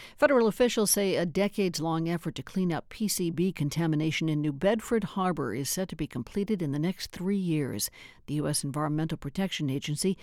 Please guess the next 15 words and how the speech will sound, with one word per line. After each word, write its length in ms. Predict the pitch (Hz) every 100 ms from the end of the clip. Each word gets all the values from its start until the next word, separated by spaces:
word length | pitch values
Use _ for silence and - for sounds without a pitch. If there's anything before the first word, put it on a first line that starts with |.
| -
says 220 | - - -
the 80 |
cleanup 420 | 165 214 208 185 -
project 420 | 185 175 170 -
is 140 | 147
getting 240 | - 151 143
seventy-three 720 | - 202 190 170 156 185 170
million 460 | 156 180 175 156
dollars 360 | 147 151 170 180
from 160 | 139
the 80 | 139
new 220 | 147 170
federal 400 | 156 - 165 147
infrastructure 760 | - 202 190 160 - 147 139 139
package. 500 | 143 131 - 113 -